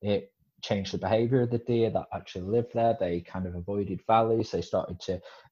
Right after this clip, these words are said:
um, isolate themselves away from these open environments where predators could get to them. And, uh, that meant that as a result of their moving away,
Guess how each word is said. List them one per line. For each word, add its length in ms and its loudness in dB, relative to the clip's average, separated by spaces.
um, 400 0
isolate 400 2
themselves 480 -2
away 400 -2
from 400 -2
these 420 -4
open 260 -4
environments 600 -4
where 160 -8
predators 400 -8
could 180 -12
get 220 -4
to 240 -8
them. 180 -12
And, 460 4
uh, 220 4
that 200 4
meant 280 0
that 200 -2
as 240 0
a 60 0
result 520 0
of 260 2
their 220 2
moving 380 0
away, 300 -4